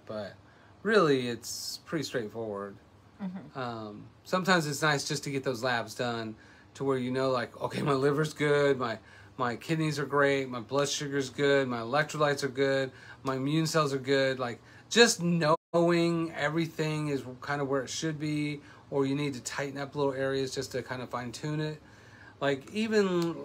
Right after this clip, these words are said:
Speaker 1: having normal <clears throat> labs are really important. I'll say the other thing, too, is, a-, as we leave, is patterns are the most important.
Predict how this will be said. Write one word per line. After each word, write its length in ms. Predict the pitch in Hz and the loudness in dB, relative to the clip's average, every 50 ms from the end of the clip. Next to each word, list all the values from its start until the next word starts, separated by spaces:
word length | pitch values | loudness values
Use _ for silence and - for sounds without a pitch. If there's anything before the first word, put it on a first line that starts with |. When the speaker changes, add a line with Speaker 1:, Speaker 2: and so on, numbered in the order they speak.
| - - | -12 -12
Speaker 1:
having 560 | - - - 156 165 165 170 156 143 139 135 | -10 -6 -2 0 0 2 2 2 2 0 2
normal 360 | 135 135 135 147 147 139 135 | 2 2 2 2 2 2 2
<clears throat> 20 | 131 | 2
labs 400 | 127 120 123 127 127 120 110 - | 0 0 -2 -2 -4 -4 -6 -6
are 100 | 120 117 | -6 -4
really 200 | 117 117 110 107 | -4 -6 -6 -8
important. 380 | 104 - 131 127 110 107 104 - - - - - - - | -4 -4 -4 -4 -4 -6 -10 -12 -18 -20 -20 -20 -8 -4
I'll 80 | 147 156 | -2 4
say 180 | 156 240 254 | 8 8 8
the 120 | 240 180 175 | 8 8 6
other 180 | 185 202 208 | 6 6 2
thing, 320 | - - 151 139 131 127 123 | 2 4 2 2 2 -2 -8
too, 320 | - - 180 175 156 139 | -6 -4 -2 0 2 2
is, 300 | 131 127 120 107 - - - - - - - - - | 0 0 -2 -6 -10 -14 -18 -20 -20 -20 -20 -12 -8
a-, 40 | 139 | -8
as 320 | 143 143 143 147 143 135 | -8 -6 -4 -6 -4 -2
we 120 | 139 139 | -2 -2
leave, 360 | 131 127 147 156 147 131 127 123 | -2 -2 -2 -2 -2 -2 -2 -4
is 280 | 120 110 107 - - - - - - - - - - - - | -6 -8 -8 -12 -14 -16 -20 -20 -20 -20 -20 -20 -20 -20 -16
patterns 580 | - - - 170 165 185 208 214 226 226 208 190 | -8 -4 0 2 2 2 4 2 2 0 -2 -4
are 260 | 175 156 170 175 175 | 2 6 8 8 8
the 120 | 170 170 165 | 6 4 2
most 320 | 165 160 160 160 156 - 156 | 2 2 2 0 0 -2 -4
important. 600 | 143 139 135 - - 151 135 120 117 113 107 | -4 -4 -4 -4 -2 -2 -2 -2 -4 -12 -14